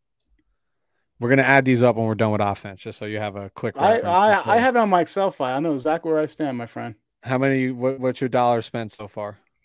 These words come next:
Speaker 2: Uh, why do I have to tell you? W-, w-,
Speaker 1: Oh.
Speaker 2: wait, yeah, I'll tell you at the, yeah, I'll tell you at the end.
Speaker 1: Oh, well, s-, all right. Well, then we're gonna pause. I'm gonna add 'em up <laughs> because I'm not staring at your Excel sheet.
Speaker 2: No, of course, of course. Go ahead.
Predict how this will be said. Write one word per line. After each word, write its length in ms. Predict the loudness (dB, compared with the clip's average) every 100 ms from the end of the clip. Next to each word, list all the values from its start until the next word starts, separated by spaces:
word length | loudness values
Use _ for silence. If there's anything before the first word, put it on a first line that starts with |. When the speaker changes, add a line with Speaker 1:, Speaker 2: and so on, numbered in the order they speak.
| -20 -18 -12
Speaker 2:
Uh, 80 | -6
why 160 | -4
do 60 | -2
I 40 |
have 100 | -4
to 60 | -6
tell 260 | -2 0 0
you? 160 | -2 -8 _
W-, 220 | -6 -2
w-, 120 | 0 2
Speaker 1:
Oh. 40 |
Speaker 2:
wait, 180 | 2 0
yeah, 220 | 2 4 4
I'll 180 | 4 2
tell 180 | 4 6
you 120 | 6
at 100 | 4
the, 400 | -2 -4 -6 -8
yeah, 240 | -2 0 4
I'll 120 | 2
tell 240 | 2 -2
you 100 | 0
at 100 | -2
the 140 | -2 -2
end. 240 | 0 -4 -8 _ _ _
Speaker 1:
Oh, 140 | -20
well, 140 | -18 -20
s-, 320 | -20 -20 -20 -20 _ _ _ -10
all 100 | -4
right. 220 | -2 -2
Well, 120 | -2
then 120 | 0 2
we're 80 |
gonna 120 | 2 0
pause. 360 | 4 4 6
I'm 140 | 4 0
gonna 120 | 0
add 180 | 0 0
'em 120 | 4
up 320 | 4 4 0
<laughs> 60 | -4
because 400 | -6 0 2 6
I'm 240 | 6 6
not 200 | 2 2
staring 380 | 2 2 4 4
at 140 | 4
your 100 | 2
Excel 460 | -2 -4 0 0 0
sheet. 300 | -4 -4 2
Speaker 2:
No, 160 | 6 6
of 100 | 4
course, 320 | 2 2 2
of 80 | 0
course. 320 | 2 2 -2
Go 100 | -2
ahead. 220 | -2 -4